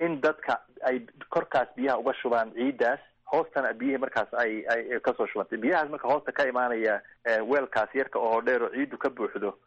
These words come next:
wuxuu filter garaynayaa wixii wasakh ku jirtay, wixii ku jiray av-, av-, av-, virus, wixii ku jiray bacteria, waxyaabaha cudurrada keena, biyo nadiif ah uga soo baxaya. Aan arrintaas ummadda Soomaaliyeed waa ku baraarujinaya inta karaankooda. Waa wax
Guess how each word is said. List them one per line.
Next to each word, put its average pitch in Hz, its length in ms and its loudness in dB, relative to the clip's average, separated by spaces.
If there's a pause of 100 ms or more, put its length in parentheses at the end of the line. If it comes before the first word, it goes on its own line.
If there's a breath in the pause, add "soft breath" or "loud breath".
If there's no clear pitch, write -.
wuxuu 147 320 0
filter 123 280 0
garaynayaa 123 540 0 (160)
wixii 143 240 -2
wasakh - 280 -6
ku 131 120 -4
jirtay, 147 400 -2 (140)
wixii 131 320 0
ku 135 160 -4
jiray 117 260 0 (160)
av-, 120 160 -2
av-, 110 240 2
av-, 110 160 0
virus, 135 320 2 (160)
wixii 135 240 -2
ku - 100 -8
jiray 120 200 0
bacteria, 117 400 0
waxyaabaha 117 340 2
cudurrada 120 340 0
keena, 107 360 -2 (360 loud breath)
biyo 147 180 0
nadiif 135 300 -2
ah 117 80 4
uga 113 200 0
soo 113 100 0
baxaya. 98 360 -2 (200)
Aan 117 240 2
arrintaas 135 340 0
ummadda 135 300 -4
Soomaaliyeed 117 320 2
waa 107 80 0
ku - 160 -6
baraarujinaya 110 640 0
inta 127 160 -4
karaankooda. 110 480 2
Waa 120 160 4
wax 151 120 0